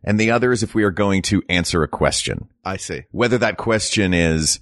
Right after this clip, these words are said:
Speaker 1: "What was Jesus really like?" Or
Speaker 2: Mm-hmm.
Speaker 1: if the question is,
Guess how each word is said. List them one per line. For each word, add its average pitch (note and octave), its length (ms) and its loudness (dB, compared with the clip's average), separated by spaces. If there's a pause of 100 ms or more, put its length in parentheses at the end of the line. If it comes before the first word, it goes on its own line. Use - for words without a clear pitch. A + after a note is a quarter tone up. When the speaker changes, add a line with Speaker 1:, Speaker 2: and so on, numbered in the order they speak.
(160)
Speaker 1:
"What G#2 260 -2
was A2+ 200 0
Jesus G#2+ 500 0
really D#2+ 380 2
like?" C#2 540 -2 (120)
Or F2+ 480 4
Speaker 2:
Mm-hmm. - 100 -8
Speaker 1:
if G#2 100 0
the G#2 120 0
question F2+ 640 0
is, D#2+ 540 0